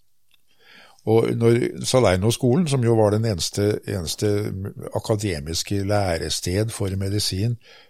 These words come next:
fra før tusen og fremover mot middelalderen, så, så, så behandlet man, altså, maniam et epilepsiam, som det står i disse bøkene, det gikk for samme.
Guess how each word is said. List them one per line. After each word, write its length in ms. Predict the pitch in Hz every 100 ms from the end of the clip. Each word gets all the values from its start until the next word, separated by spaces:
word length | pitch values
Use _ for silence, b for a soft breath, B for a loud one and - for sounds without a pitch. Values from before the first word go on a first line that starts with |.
| B
fra 380 | - 101 95 92
før 560 | - - - 85 92
tusen 480 | 90 92 78 - 107
og 80 | 101
fremover 420 | 98 80 85 95
mot 180 | 101 101
middelalderen, 520 | 101 87 87 85 135 - - B B B B B
så, 380 | - - 107 123 - _ - _ _ - -
så, 240 | - - -
så 540 | - - - 98 117 -
behandlet 600 | 123 117 95 67 80 -
man, 260 | 113 110 113 113 - -
altså, 340 | - 98 113 107 B B B B - -
maniam 720 | 107 113 117 135 90 101 120
et 200 | 117 -
epilepsiam, 800 | 113 - 113 - 120 104 90 185
som 140 | 156
det 80 | 180
står 200 | - -
i 60 | -
disse 120 | 120 127
bøkene, 320 | 110 - -
det 160 | 117 -
gikk 180 | 113 -
for 120 | -
samme. 380 | 127 98 95